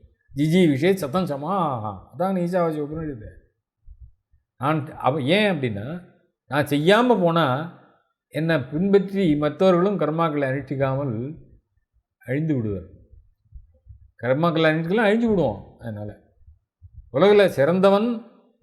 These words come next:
எதை செய்கின்றானோ, "இத்யத் ஆச்சரத்தி சிரேஷ்டா தத்ததேவ இத்த-, இதரோ, இதரே ஜனாஹா" அப்படி சொல்றோம் இல்லையா? அதனால யார் சிறந்தவனாக இருக்கானோ அதை தான் நம்புறான் எல்லாருமே.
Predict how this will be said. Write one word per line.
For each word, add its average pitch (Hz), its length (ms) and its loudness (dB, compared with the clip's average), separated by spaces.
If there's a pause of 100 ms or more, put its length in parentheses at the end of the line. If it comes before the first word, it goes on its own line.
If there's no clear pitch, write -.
எதை 143 220 0
செய்கின்றானோ, 135 1000 -2 (400)
"இத்யத் 123 360 0
ஆச்சரத்தி 143 580 -2 (120)
சிரேஷ்டா 156 460 -6 (500)
தத்ததேவ 151 580 2
இத்த-, 165 360 2
இதரோ, 147 540 0 (280)
இதரே 139 300 -2
ஜனாஹா" 156 520 -4 (260)
அப்படி 151 220 -6
சொல்றோம் 139 280 -2
இல்லையா? 165 300 -6 (360)
அதனால 123 240 -6
யார் 131 260 0
சிறந்தவனாக 156 520 0
இருக்கானோ 185 440 -6 (440)
அதை 135 360 -2
தான் 190 220 2
நம்புறான் 156 440 0
எல்லாருமே. 131 460 -2